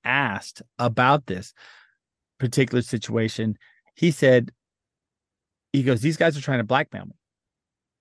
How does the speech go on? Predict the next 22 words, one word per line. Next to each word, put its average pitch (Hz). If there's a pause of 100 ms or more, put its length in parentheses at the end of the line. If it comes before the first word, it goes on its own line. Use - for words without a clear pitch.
(340)
You're 139
gonna 160
try 156
to 143
blackmail 139
money 135 (600)
and 123
try 143
to 123
crash 135
my 127
business? 127 (2000)
Go 151
fuck 214
yourselves." - (960)
That's 151
verbatim. 120
He 131
said, 127
"Go 143
fuck 135
yourselves." 117